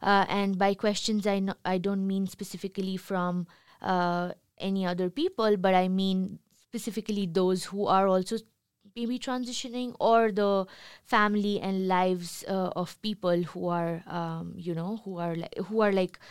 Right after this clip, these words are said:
um, surrounded by trans people. Like, what are the kinds of questions that you get a lot and that you would want people to,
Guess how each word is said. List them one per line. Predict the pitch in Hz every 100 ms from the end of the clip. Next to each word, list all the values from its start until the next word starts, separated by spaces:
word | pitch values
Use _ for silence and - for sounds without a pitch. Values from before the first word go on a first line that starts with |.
| - - -
um, | 190 180 - _ _
surrounded | - 247 233 233 262 226 180
by | 190 180 175 -
trans | - 202 180 -
people. | 180 - 107 65
Like, | 139 196
what | 233 285
are |
the | 311
kinds | 277 254 247
of | -
questions | 202 190 - 208 196 185 - - - -
that | 202 -
you | 214
get | 214 208
a | 240
lot | 220 180 175 180
and | 185 180
that | 175 -
you | 196
would | 185 185
want | 165 175 196 208
people | 196 185 185 175
to, | 175 175 160 156